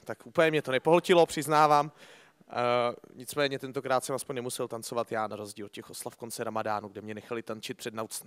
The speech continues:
nastoupenou vesnicí, abych jim ukázal, jak se tancuje v Evropě. Nenechali si vysvětlit, že v Evropě nevytváříme okolo těch lidí, co tancují, kolečko a nestřílíme ze zbraní.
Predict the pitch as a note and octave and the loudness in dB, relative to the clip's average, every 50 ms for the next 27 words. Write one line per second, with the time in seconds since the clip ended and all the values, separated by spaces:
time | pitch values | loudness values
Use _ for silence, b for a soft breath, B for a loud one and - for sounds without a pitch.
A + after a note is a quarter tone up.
0 | _ - A#2 G#2+ - - - B2+ - - A#2+ A#2+ A#2+ A2+ G#2+ - - C#3 B2+ - | _ -14 -12 -12 -10 -8 -8 -8 -6 -6 -6 -4 -4 -4 -6 -6 -8 -10 -10 -10
1 | - - B2 B B B B B B B - A#2+ A#2 B2 - - B2+ B2+ B2 D3 | -10 -12 -12 B B B B B B B -8 -6 -4 -4 -4 -6 -8 -6 -2 0
2 | C3+ C3 B2 B2+ B2+ - - C3+ - B2+ A2+ - - B2+ A#2 - B2+ A2 A2+ A2+ | 0 0 0 -2 -2 -4 -4 -6 -8 -8 -8 -6 -6 -6 -6 -6 -6 -4 -4 -4
3 | - - G#2+ G2+ - _ B B B B B B B B B B B B B B | -4 -6 -8 -10 -12 _ B B B B B B B B B B B B B B
4 | B B B B B B B B B B B B B B B B B _ _ _ | B B B B B B B B B B B B B B B B B _ _ _
5 | _ _ C#3 C#3+ D3+ E3 D#3 - F3 E3 D3 - E3 D3 D3 - - E3 D3 - | _ _ -2 0 2 2 2 2 2 2 2 0 0 -2 -2 -2 -2 -2 -2 -2
6 | D3+ C#3+ C#3 C#3+ D3+ - - C3 C3 C3+ C#3 - D3 C3+ B2+ - D#3+ C3 A#2 A2+ | -4 -4 -4 -4 -4 -4 -6 -6 -4 -4 -2 -2 -2 -4 -4 -4 -8 -12 -10 -8
7 | B2+ B2+ B2+ A#2 C3 B2 - C3+ B2 B2 B2+ B2 B2+ B2 A2 A#2+ - C#3 B2+ - | -6 -4 -2 -2 -2 -2 0 2 2 2 2 -2 -4 -6 -6 -4 -2 -2 -2 -2
8 | C3 - B2+ B2 A#2 A#2+ A#2 - C3+ - B2 A#2+ - - D3 C3+ C3 - C3+ B2 | -4 -8 -8 -10 -10 -8 -6 -6 -4 -4 -4 -6 -4 -4 -4 -4 -2 -2 0 -2
9 | B2 - - - C#3 B2+ B2+ B2 - - - C#3 C3+ C3 C#3 C#3 B2+ C3+ B2 - | 0 -2 -2 -2 0 0 0 -2 -6 -8 -10 -8 -6 -4 -4 -2 -2 -4 -2 0
10 | - C#3 C#3 B2 A#2+ B2+ D3 | 0 0 0 0 -4 -8 -8